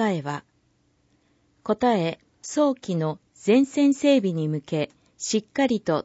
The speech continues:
取り組んでいく。問い。児童が通学に利用する丸山バス停の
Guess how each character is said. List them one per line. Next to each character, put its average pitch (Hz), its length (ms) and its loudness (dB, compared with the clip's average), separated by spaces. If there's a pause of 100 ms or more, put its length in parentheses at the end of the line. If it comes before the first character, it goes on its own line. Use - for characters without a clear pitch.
取 196 220 2
り 247 40 -12
組 262 260 4
ん - 20 0
で 175 100 0
い 151 120 -4
く。 - 280 -6 (1160)
問 208 180 2
い。 - 180 -4 (680)
児 285 180 0
童 254 240 6
が 160 160 -2
通 233 300 2
学 233 260 0
に 220 220 4
利 202 160 0
用 196 200 4
す 196 220 -6
る 180 220 -4 (400)
丸 196 320 4
山 269 300 4
バ 247 160 2
ス - 160 -18
停 233 200 2
の 220 260 0